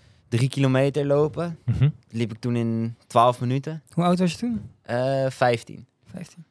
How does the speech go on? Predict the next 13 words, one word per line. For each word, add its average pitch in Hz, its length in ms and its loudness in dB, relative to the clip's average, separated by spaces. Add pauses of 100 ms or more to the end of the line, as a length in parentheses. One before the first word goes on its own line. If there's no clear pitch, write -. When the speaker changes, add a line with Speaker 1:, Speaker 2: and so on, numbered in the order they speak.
(120)
Speaker 1:
En 110 420 -2
dat 107 160 -4
deed 117 180 2
ik 104 80 -8
toen 113 160 -2
om 110 100 0
mijn, 107 300 0
eh, 107 160 -2
kunstgras 131 420 -4
voetbalschoentjes 131 760 -2
en 113 180 -2
mijn, 110 200 -2
eh, 110 720 0